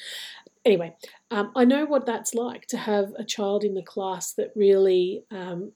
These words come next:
pushes your identity as a teacher. I know what that's like. I've experienced it firsthand. Um, but with that came shame,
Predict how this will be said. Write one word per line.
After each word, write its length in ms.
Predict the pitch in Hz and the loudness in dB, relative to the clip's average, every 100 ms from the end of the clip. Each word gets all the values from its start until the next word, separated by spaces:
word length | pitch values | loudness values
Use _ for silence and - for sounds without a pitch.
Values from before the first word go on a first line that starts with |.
| _ | _
pushes 540 | - 233 240 214 180 | -2 0 0 -2 -2
your 840 | 185 196 190 190 185 185 180 175 - - - - - _ _ - | -2 4 6 8 6 6 4 0 -6 -20 -20 -20 -20 _ _ -4
identity 720 | 202 220 196 220 214 202 180 | 2 4 4 0 -6 -2 -2
as 100 | 175 | -2
a 60 | |
teacher. 440 | 165 180 170 - 185 | -8 -8 -8 -10 -10
I 40 | 190 | -8
know 300 | 180 180 190 | -2 0 0
what 140 | 196 | -2
that's 220 | 208 196 | -6 -14
like. 200 | 185 165 | -12 -10
I've 120 | 180 185 | -8 -8
experienced 580 | - - - 190 208 | -8 -6 -4 -4 -8
it 120 | - - | -14 -10
firsthand. 640 | 202 165 - 196 175 175 - - - - | -10 -8 -4 -2 -2 -4 -8 -16 -18 -12
Um, 260 | 180 180 - | -8 -8 0
but 300 | 247 214 - _ _ _ _ - | 0 0 -6 _ _ _ _ -6
with 320 | 240 254 247 | 2 2 2
that 240 | 233 208 | -6 -6
came 300 | - 226 196 | -8 -4 -4
shame, 560 | 175 - 185 175 165 165 | -4 -4 -4 -4 -8 -12